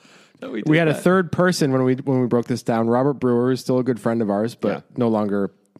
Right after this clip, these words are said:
Speaker 2: part of this endeavor, clearly, and wasn't since then. Um, I don't remember what we said.
Speaker 1: No way.
Speaker 2: That podcast is somewhere deep in the archives. I think some of you may have it downloaded.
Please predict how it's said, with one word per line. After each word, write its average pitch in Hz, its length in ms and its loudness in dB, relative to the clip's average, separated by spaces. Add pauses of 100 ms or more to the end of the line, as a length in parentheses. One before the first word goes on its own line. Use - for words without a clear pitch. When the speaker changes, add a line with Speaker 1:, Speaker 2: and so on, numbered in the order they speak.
Speaker 2:
part 123 200 0
of 98 120 -4
this 104 280 -4 (240)
endeavor, 117 380 0
clearly, 104 360 0
and 107 220 -4
wasn't 117 420 -2
since 143 260 -2
then. 95 280 -4 (460)
Um, 104 400 -2 (480)
I 160 100 2
don't 196 160 2
remember 147 300 2
what 131 140 2
we 117 120 0
said. 110 380 -4
Speaker 1:
No 85 120 -8
way. 71 340 -8
Speaker 2:
That 143 180 0
podcast 160 460 0
is 131 100 0
somewhere 156 400 0
deep 131 300 -2
in 123 80 0
the 117 120 2
archives. 117 560 0
I 123 140 -2
think 131 320 -4 (160)
some 135 220 0
of 127 120 0
you 131 100 4
may 127 180 0
have 120 180 0
it 110 140 -4
downloaded. 110 640 0